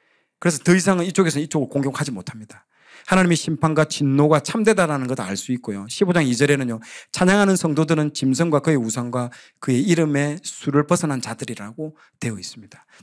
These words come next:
끝까지 우상 숭배하지 않는 순교한 성도들이라는 그 얘기를 합니다. 그래서 계시록 십육 장으로 가면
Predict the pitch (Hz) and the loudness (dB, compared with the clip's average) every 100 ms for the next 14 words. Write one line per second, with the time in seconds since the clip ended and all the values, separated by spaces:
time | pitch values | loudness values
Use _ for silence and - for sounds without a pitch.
0 | _ 247 - - 233 131 156 147 185 160 | _ -10 -2 4 4 4 2 2 2 4
1 | 131 127 117 104 107 113 117 - - - | 4 2 -2 -2 -2 -2 -4 -14 -18 -18
2 | - - 240 247 220 185 156 165 208 - | -14 0 4 4 6 6 4 0 -8 -6
3 | - 123 123 123 147 110 95 _ _ 135 | -2 -2 -2 -6 -10 -14 -20 _ _ -2
4 | 131 131 - 127 123 - _ - - - | 0 -4 -14 -16 -18 -20 _ -20 -20 0
5 | 214 - 220 160 220 220 - 240 240 247 | 2 2 0 2 4 2 2 2 4 4
6 | 226 196 151 151 151 151 101 | 4 4 4 2 2 0 -4